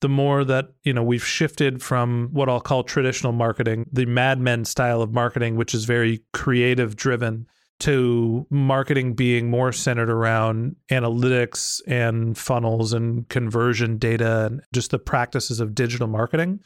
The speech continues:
which has forced marketers to speak more technology. It's interesting to hear you say that technologists don't necessarily have to speak more marketing, but I do feel like at least marketers have come more center from left.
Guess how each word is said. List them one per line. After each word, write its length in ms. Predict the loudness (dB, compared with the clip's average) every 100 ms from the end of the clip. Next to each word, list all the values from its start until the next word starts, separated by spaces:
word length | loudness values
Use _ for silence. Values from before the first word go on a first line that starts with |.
| _ _ -2
which 200 | 0 2
has 200 | 0 -2
forced 460 | -6 0 0 0
marketers 640 | 0 0 0 0 2 0 -6
to 680 | -2 0 2 2 0 -4 -10 -10
speak 460 | -8 -4 -2 0 0
more 160 | -2
technology. 720 | -2 -4 -2 0 0 -2 -6 -4
It's 120 | -2
interesting 460 | 0 0 -2 0 0
to 80 | 0
hear 120 | 0
you 140 | 0
say 180 | 0 0
that 180 | 0 0
technologists 840 | -2 0 0 2 0 0 -2 -10 -14 _ -4
don't 200 | -2 0
necessarily 380 | -2 0 0 0
have 160 | 0
to 80 | -2
speak 400 | -6 -2 -2 0
more 180 | -2 0
marketing, 540 | 0 0 0 -2 -2
but 100 | 0
I 60 | -2
do 200 | 0 0
feel 200 | 0 0
like 140 | 0
at 100 | 0
least 180 | -2 -2
marketers 520 | 0 0 0 0 0
have 120 | -4 -2
come 380 | -2 0 -2 -4
more 440 | 0 2 2 0
center 420 | 0 0 2 0
from 260 | 0 -2 2
left. 460 | 2 0 -2 -10